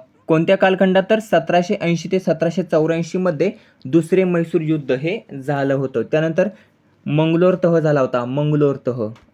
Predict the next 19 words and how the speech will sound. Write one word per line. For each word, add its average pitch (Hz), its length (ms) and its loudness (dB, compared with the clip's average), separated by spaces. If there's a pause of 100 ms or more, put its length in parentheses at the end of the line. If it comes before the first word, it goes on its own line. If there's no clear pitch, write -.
आता 143 240 -2
येऊया 151 280 2 (100)
तिसऱ्या 170 280 0
युद्धाकडे. 170 440 0 (400)
तिसरे 175 240 0
युद्ध 185 260 2
झालं 180 200 2
होते 180 200 0
सतराशे 170 540 -2
नव्वद 160 420 0 (120)
ते 185 80 0
सतराशे 156 560 -2
ब्याण्णव 151 420 -2
मध्ये. 170 360 -2 (1300)
कोणाविरुद्ध? 180 560 2 (300)
टिपू 175 260 0
सुलतान 175 480 0
ते 185 260 -2
ब्रिटिश, 147 540 -2